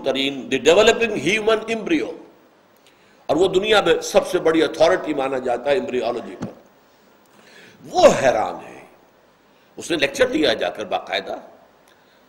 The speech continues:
اور اس نے کہا ہے کہ میں حیران ہوں، چودہ سو برس پہلے، جبکہ نہ ابھی dissection کا فن ابھی آدھا انسان کو آتا تھا کہ باڈی کو چیر پھاڑ کر دیکھے کہ اندر کیا ہے، کیا ہو رہا ہے،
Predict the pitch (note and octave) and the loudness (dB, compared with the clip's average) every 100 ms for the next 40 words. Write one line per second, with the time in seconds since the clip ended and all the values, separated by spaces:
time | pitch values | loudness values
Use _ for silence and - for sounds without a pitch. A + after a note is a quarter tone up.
0 | _ B2 B2+ C3+ C3 A2+ E3 E3+ - C#3 | _ -6 -4 -4 -6 -4 0 0 0 -2
1 | A#2+ G#2+ G#2+ G2+ - - - _ _ _ | -4 -4 -6 -6 -12 -20 -20 _ _ _
2 | _ _ _ - - - F#3 A3 A#3 G3+ | _ _ _ -20 -12 2 4 4 2 -2
3 | D3 C3 B2 - G2 E2+ - - _ _ | -2 -4 -6 -8 -12 -12 -14 -20 _ _
4 | _ _ _ - D#3+ D#3+ F3+ F3+ F3+ F3 | _ _ _ -6 -4 -2 -2 0 2 2
5 | F3+ D3+ - E3 - G3+ G3 F3 - D#3 | 2 -2 -2 -2 -2 -2 -2 -4 -2 -4
6 | C#3 C3+ C#3 B2 B2+ B2+ A2+ A#2+ A#2 A#2 | -4 -4 2 2 2 -2 -4 -6 -6 -8
7 | A#2+ F#2+ F2+ F#2+ G#2 G2 F2 - - _ | -8 -8 -8 -6 -10 -12 -14 -18 -20 _
8 | _ _ _ _ _ - C#3 B2+ D3+ D#3+ | _ _ _ _ _ -10 -2 4 6 6
9 | D#3+ D#3+ - D#3 - B2 C#3 C#3+ C#3+ B2+ | 2 -2 0 -2 -2 4 4 4 2 2
10 | B2+ C3+ B2+ B2 A#2 A#2+ - A2+ G#2+ G#2 | 0 0 -2 -4 -4 -6 -4 -2 0 -2
11 | G#2 - A#2 G2+ G2 G2 F2+ E2 | -4 -2 -2 -2 -4 -4 -4 -4